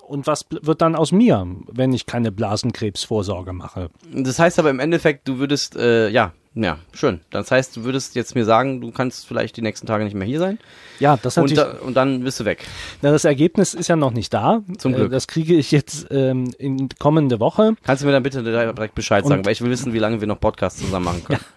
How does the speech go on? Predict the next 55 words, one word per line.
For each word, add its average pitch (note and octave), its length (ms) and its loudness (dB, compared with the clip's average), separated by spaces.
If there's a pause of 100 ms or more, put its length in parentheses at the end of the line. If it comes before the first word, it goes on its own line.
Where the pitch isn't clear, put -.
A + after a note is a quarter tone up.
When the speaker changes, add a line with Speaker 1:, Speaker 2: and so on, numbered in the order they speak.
(500)
Speaker 1:
Ja, B2 160 2 (160)
schön, D#3+ 260 0 (100)
dass D3 180 0
du, B2+ 80 -12 (320)
ja. G3+ 180 2
Speaker 2:
Schön, F3+ 120 4
dass F3 160 2
ich D3 100 -10
wieder D#3 140 2
nur C#3 120 2
an A#2 100 0
mich A2 140 -2
denke. G2+ 200 -6
Speaker 1:
Ja, G#3 100 2
du D3+ 140 0
denkst, D#3 340 0
aber D3+ 240 0
ich - 160 -4
würde F3 280 2
das E3 120 2
natürlich D#3+ 320 2
auch, D#3 80 0
ich C3+ 160 -2
würde E3 160 2
vielleicht D3+ 380 2
auch D3+ 120 0
dann, F3+ 640 4
äh, D3 320 0
erst D3 240 -2
anfangen, D3 640 2
äh, C3+ 260 -2
die B2 100 -2
wahren C#3 300 2
Themen E3 260 4
mit A2+ 160 -2
dir G2+ 160 -4
zu A2+ 140 -10
besprechen. G2+ 600 -6
Speaker 2:
Ach - 120 -2
so. A3+ 260 2 (100)
Speaker 1:
Weil, C3 440 0
Speaker 2:
Jetzt C3 160 0
Speaker 1:
ähm, B2 40 -2
Speaker 2:
bist G#2+ 160 0
du E3+ 60 -2
die D#3+ 40 4
ganze E3 200 2
Zeit, D#3+ 100 4
hast D3 140 -4
eine D3 80 0
Maske F#3+ 260 0
auf, D#2+ 200 -2
oder D#2+ 100 -4
was? D#2 180 -8
Speaker 1:
Ja, F#3 280 0